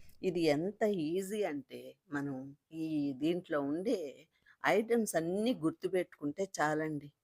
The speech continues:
ఇంగ్రీడియంట్స్ ఏమేమి వేసాను ఏంటి అని. ఇక ఈ పొడి చూడండి, ఇంత వేసాను కదండి, ఇదంతా కలిపి సగమేనండి. ఇక అట్లాగే పొయ్యి మీద అట్లాగే ఉంచి సిమ్లోనే పెట్టి సన్న మంట మీద పెట్టి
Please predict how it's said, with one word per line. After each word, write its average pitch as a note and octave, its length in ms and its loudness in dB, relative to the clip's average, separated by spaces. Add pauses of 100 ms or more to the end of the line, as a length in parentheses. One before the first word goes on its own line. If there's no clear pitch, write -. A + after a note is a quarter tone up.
ఇంగ్రీడియంట్స్ E3 760 0 (240)
ఏమేమి F#3 460 0
వేసాను C#3 380 -4 (160)
ఏంటి C#3+ 240 -6
అని. B2+ 140 -14 (420)
ఇక F#3 160 -2 (420)
ఈ E3 80 -2
పొడి E3 400 0
చూడండి, D3 480 -2 (360)
ఇంత D#3+ 200 -8
వేసాను D3+ 400 -2
కదండి, C#3+ 480 -6 (440)
ఇదంతా C3+ 460 -4
కలిపి C#3+ 320 -2
సగమేనండి. C3 800 -4 (400)
ఇక - 160 -10 (580)
అట్లాగే F#3 480 2
పొయ్యి C#3+ 280 -2
మీద D#3+ 180 -2 (140)
అట్లాగే D#3+ 460 -6
ఉంచి B2+ 380 -6 (180)
సిమ్లోనే D3+ 600 -2
పెట్టి C3 400 -14 (120)
సన్న D3+ 520 -8
మంట D3+ 340 -4
మీద D3+ 220 -6 (120)
పెట్టి A2+ 280 -16